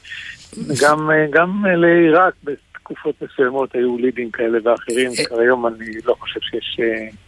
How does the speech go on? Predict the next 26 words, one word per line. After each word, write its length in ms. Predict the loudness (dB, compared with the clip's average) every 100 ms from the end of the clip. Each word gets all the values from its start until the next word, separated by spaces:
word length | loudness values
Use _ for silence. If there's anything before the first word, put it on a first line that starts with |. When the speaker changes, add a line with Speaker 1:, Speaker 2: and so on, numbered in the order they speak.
| _ -20 -18 -8 0
Speaker 2:
וזו 280 | 2 4 4
בדיוק 220 | 2 2
הייתה 180 | 0 0
השאלה 360 | 2 4 4
הבאה. 340 | 2 2 2 0
אה, 40 | 0
אה, 320 | -2 -2 0 2 4 4 4
יש 140 | 2
לנו 180 | 2 4
להערכתך, 680 | 4 2 0 -2 -6 -2 0 0 -4 -16
הייתי 340 | -10 -6 -4
גם 160 | 0 0
שמח 340 | 2 2 2
אם 60 | 2
תאמר 260 | 4 4 4
לנו 160 | 4
לידיעתך, 580 | 2 2 2 0 0 0 -2 -4 -20 -20 -20 _ -2
איזושהי 420 | 0 0 0 -2
כתובת 360 | 0 2 2 2
בצד 360 | 0 2 2
השני 400 | 2 2 4 4
שאנחנו 460 | 4 2 0 2 0
יכולים 300 | 4 4 4
לדבר 380 | 2 2 2 2
איתה 240 | 2 0
בעיראק? 680 | 0 0 0 0 0 0